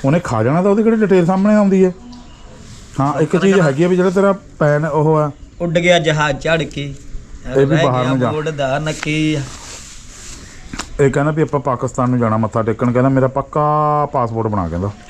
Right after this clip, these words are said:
Speaker 2: ਹਾਂ ਬਾਈ ਨੇ ਬਣਾਤਾ।
Speaker 1: ਹਾਂ, ਬਣਾ ਕੇ ਤਾਂ ਦਿੱਤਾ ਤਾਂ ਬਣਨਾ। ਇਹਦੇ ਪਰ ਕਿੱਥੇ ਕਿੱਥੇ ਦੀਆਂ ਮੋਹਰਾਂ ਲੱਗੀਆਂ ਹੋਈਆਂ?
Speaker 2: ਸ਼ਾਰਜਾ।
Speaker 1: ਸ਼ਾਰਜਾ।
Speaker 2: ਦੁਬਈ।
Speaker 1: ਅੱਛਾ, ਦੁਬਈ, ਸ਼ਾਰਜਾ,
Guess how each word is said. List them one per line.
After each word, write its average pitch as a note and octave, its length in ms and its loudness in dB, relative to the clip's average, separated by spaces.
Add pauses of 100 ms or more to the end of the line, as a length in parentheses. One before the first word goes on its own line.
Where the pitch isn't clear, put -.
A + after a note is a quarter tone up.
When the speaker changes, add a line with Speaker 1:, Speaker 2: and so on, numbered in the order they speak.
Speaker 2:
ਹਾਂ A2+ 180 -6
ਬਾਈ A2+ 180 -8
ਨੇ A#2 60 -8
ਬਣਾਤਾ। A2 400 -10 (380)
Speaker 1:
ਹਾਂ, B2 220 2 (1700)
ਬਣਾ A#2+ 200 0
ਕੇ D#3+ 80 -4
ਤਾਂ D3+ 100 -2
ਦਿੱਤਾ C#3+ 240 -2
ਤਾਂ D#3+ 120 0
ਬਣਨਾ। A#2+ 380 -2 (520)
ਇਹਦੇ D#3+ 120 2
ਪਰ A3 100 0
ਕਿੱਥੇ G3+ 220 0
ਕਿੱਥੇ F#3 160 2
ਦੀਆਂ F#3+ 100 4
ਮੋਹਰਾਂ G3+ 180 2
ਲੱਗੀਆਂ F#3+ 240 2
ਹੋਈਆਂ? F3 220 2 (600)
Speaker 2:
ਸ਼ਾਰਜਾ। D#3+ 560 -2 (560)
Speaker 1:
ਸ਼ਾਰਜਾ। D3+ 480 0
Speaker 2:
ਦੁਬਈ। A2 100 -12 (260)
Speaker 1:
ਅੱਛਾ, B2+ 120 0
ਦੁਬਈ, D#3+ 420 2
ਸ਼ਾਰਜਾ, C3+ 480 0